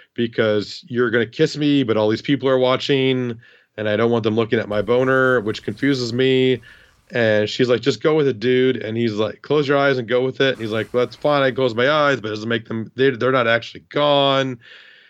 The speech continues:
And so she kisses him, and then she reaches behind herself, uh, pulls out two knives and jabs them into the top of his head. And he seems to find that unpleasant.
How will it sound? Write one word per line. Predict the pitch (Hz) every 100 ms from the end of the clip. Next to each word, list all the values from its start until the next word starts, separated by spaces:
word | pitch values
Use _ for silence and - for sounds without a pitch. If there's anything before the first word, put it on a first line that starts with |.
| _ -
And | 113 107
so | 107
she | 110
kisses | 107 165 160 151 127
him, | 135 135 135 131 131 120 - _ _
and | 113 107
then | 107
she | 107 123
reaches | 123 120 123
behind | 101 104 104 117 117
herself, | 113 113 - 117 113 _ _ -
uh, | 113 104 98
pulls | - 123 120 110
out | 113 104 -
two | 143 127
knives | 117 113 123 113
and | 110 92
jabs | 110 113 101
them | 113 104
into | 113 117 113 110
the | 104 117 113 _
top | - 110 113
of | 104
his | 107 -
head. | 120 117 131 80 - _ - _ _ _ _ _ _ _ _ _ -
And | 120
he | 104 98 117
seems | - 131 117
to | 127
find | 113 113 113
that | 107
unpleasant. | 104 101 104 92 87 - -